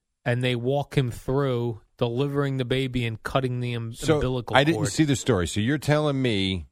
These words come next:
Speaker 1: Yes.
Speaker 2: she went from labor pains to bam, having the baby that quick?
Speaker 1: Baby, yeah.
Speaker 2: That's amazing, because then you see so many stories that you could, a woman could be in labor for two days.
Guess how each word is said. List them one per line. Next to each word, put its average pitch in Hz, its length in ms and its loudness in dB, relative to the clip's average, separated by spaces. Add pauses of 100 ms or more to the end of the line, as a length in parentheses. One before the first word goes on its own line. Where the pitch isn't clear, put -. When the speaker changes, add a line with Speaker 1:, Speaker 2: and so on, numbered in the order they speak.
Speaker 1:
Yes. 110 240 -6
Speaker 2:
she 139 260 -2
went 139 280 0
from 107 680 0 (140)
labor 127 460 0
pains 135 480 4
to 107 120 -4
bam, 92 500 0
having 107 320 -2
the 104 80 -2
baby 104 320 -2
that 104 220 0
quick? 135 300 2
Speaker 1:
Baby, 104 140 -6
yeah. 107 220 -4 (680)
Speaker 2:
That's - 240 0
amazing, 147 480 2
because 101 240 0
then 127 140 4
you 151 80 0
see 127 280 -2
so - 240 2
many 131 200 0
stories 117 440 0
that 98 100 -2
you 101 140 -2
could, 107 260 -4
a 101 80 0
woman 107 240 0
could 95 100 -6
be 110 80 0
in 101 80 0
labor 101 200 0
for - 100 -8
two 139 220 0
days. 113 480 0